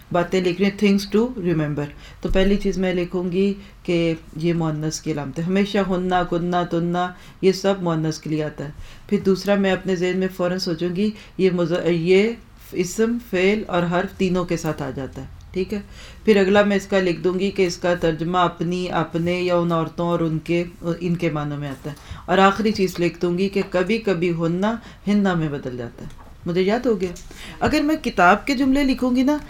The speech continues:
मुझे कभी भी याद नहीं होगा। ये जहन में रखिए, हमेशा इंसान को अपने जुमले याद रहते हैं। वो तो बोले हुए कभी भूलते ही नहीं। आप तो लोगों को कह के जाते हैं, अगले दिन तक आपको वो अपने जुमले यूं याद आते हैं, और ख़ास तौर पर उस वक्त में जब आपके अपने अमल का मौका आता है।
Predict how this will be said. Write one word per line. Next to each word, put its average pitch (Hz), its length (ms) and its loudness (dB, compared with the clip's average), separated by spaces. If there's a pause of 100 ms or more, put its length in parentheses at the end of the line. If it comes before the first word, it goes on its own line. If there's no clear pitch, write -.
(160)
मुझे 185 140 0
कभी 180 240 0
भी 156 180 2
याद 143 200 -2
नहीं 143 120 -4
होगा। 143 280 -10 (100)
ये 185 140 0
जहन 220 260 2
में 233 100 2
रखिए, 165 360 -2 (340)
हमेशा 262 800 2
इंसान 180 600 2
को 180 340 -2
अपने 202 300 0
जुमले 160 320 2
याद 147 220 -2
रहते 131 260 -10
हैं। - 140 -14 (800)
वो 196 120 2
तो 220 120 2
बोले 196 300 4
हुए 208 120 6
कभी 190 260 0
भूलते 180 360 0
ही 208 80 4
नहीं। 180 200 0
आप 175 300 2
तो 175 80 6
लोगों 165 380 0
को 190 140 0
कह 185 200 -2
के 202 140 0
जाते 202 300 2
हैं, 254 140 0 (420)
अगले 202 280 6
दिन 214 200 4
तक 226 220 0
आपको 170 280 2
वो 185 100 2
अपने 175 260 0
जुमले 170 320 0
यूं 175 240 0
याद 190 280 2
आते 165 220 0
हैं, 180 60 0
और 180 60 -2
ख़ास 214 320 4
तौर 233 140 4
पर 208 100 2
उस 214 160 0
वक्त 180 200 -2
में 202 120 0
जब 190 160 0
आपके 170 280 0
अपने 170 220 -4
अमल 151 220 -4
का 147 120 -4
मौका 139 280 -8
आता - 200 -10
है। 143 80 -12